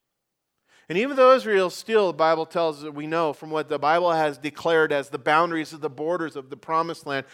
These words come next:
we know that Israel still has never fully taken possession of, of all land. But God has promised, and still to this day, um, um, we know that, that Israel does not possess all of the, the land yet,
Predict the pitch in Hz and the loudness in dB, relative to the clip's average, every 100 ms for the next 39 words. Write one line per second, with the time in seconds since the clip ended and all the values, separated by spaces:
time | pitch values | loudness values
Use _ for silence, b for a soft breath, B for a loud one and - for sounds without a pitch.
0 | B B 143 180 196 190 185 156 B B | B B -8 -6 2 4 6 4 B B
1 | _ 160 160 185 170 180 156 - 202 170 | _ 4 4 2 -2 -2 -4 -2 -4 -2
2 | 160 175 226 233 - 208 196 185 190 180 | 0 2 2 -2 -4 -4 -4 -2 -4 -4
3 | 151 143 160 160 165 151 147 139 147 139 | -12 -4 -2 -2 -6 -6 -6 -6 -8 -4
4 | 151 143 135 160 175 131 117 B B - | -2 0 0 0 0 -2 -8 B B -8
5 | 147 165 196 190 - 196 175 143 - 143 | 4 6 6 2 0 2 2 -2 -8 -12
6 | - 190 220 214 180 185 - 185 160 143 | -6 -4 -4 -4 -8 -8 -4 2 2 0
7 | b b b b b b - 147 143 143 | b b b b b b -4 -2 -2 -6
8 | 147 _ _ 143 143 143 151 160 170 156 | -18 _ _ -12 -10 -8 -6 0 0 2
9 | 156 139 156 143 - 156 156 160 139 151 | -2 -2 -4 -4 -6 -8 -4 -4 -4 -4
10 | 151 165 156 _ 170 139 156 156 - 151 | 0 0 -2 _ -10 -2 -2 -2 -2 -2
11 | 147 139 135 143 143 143 151 202 202 165 | -2 -6 -8 -8 -8 -2 2 4 4 0
12 | 160 135 202 220 170 - - | -6 0 4 6 4 -2 -18